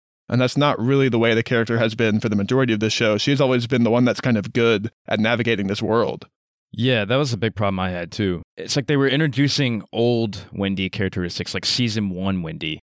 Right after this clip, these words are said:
Speaker 1: They really tried to redeem her in the
Speaker 2: Yes,
Speaker 1: final parts
Speaker 2: redeeming
Speaker 1: of
Speaker 2: was
Speaker 1: the
Speaker 2: the word I
Speaker 1: show.
Speaker 2: was looking for. Yeah, they, it's like they were trying to redeem her, and that's what I, I did not want that. I wanted her, I wanted them to keep building her up and to see, let's see where this goes. Is she gonna crash? Is she gonna get what she wants?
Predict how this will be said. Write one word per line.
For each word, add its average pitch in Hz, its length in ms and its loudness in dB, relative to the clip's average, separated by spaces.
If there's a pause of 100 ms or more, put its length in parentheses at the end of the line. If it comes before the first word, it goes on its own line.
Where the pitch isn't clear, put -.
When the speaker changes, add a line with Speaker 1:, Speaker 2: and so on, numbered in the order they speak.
(220)
Speaker 1:
They 127 120 0
really 180 200 2
tried 147 260 2
to 123 60 2
redeem 101 360 2
her 92 240 0
in - 100 -6
the 107 60 -4
Speaker 2:
Yes, 110 480 2
Speaker 1:
final 101 260 0
parts 131 80 0
Speaker 2:
redeeming 139 280 0
Speaker 1:
of - 20 0
Speaker 2:
was 120 100 0
Speaker 1:
the 113 60 0
Speaker 2:
the 110 60 2
word 110 80 2
I - 20 2
Speaker 1:
show. 101 60 0
Speaker 2:
was - 80 -2
looking 92 180 -6
for. 95 240 -2
Yeah, 98 180 -2
they, 117 140 -2
it's - 240 -2
like 135 100 -2
they 127 80 -2
were 117 80 0
trying 117 220 -2
to 107 40 -2
redeem 104 360 -2
her, 90 80 -2
and 87 180 -8
that's 107 220 -2
what 147 200 0
I, 107 60 -6
I 123 40 0
did 165 140 0
not 147 240 -2
want 127 220 -4
that. 82 180 -8
I 98 100 -2
wanted 123 280 0
her, 123 200 0
I 107 80 -4
wanted 120 260 -2
them 127 140 0
to 113 60 -2
keep 120 280 -6 (100)
building 110 300 0
her 107 240 0
up 107 240 -2
and 98 160 -6
to 104 80 -8
see, 113 360 0 (480)
let's 110 140 0
see 156 160 0
where 139 100 2
this 127 200 -2
goes. 107 320 -2 (360)
Is 101 120 -4
she 117 120 -2
gonna 104 200 -2
crash? 127 560 -2
Is 95 120 -6
she 113 120 -2
gonna 98 140 0
get 113 180 -4
what 113 80 -2
she 120 160 -2
wants? 117 480 -4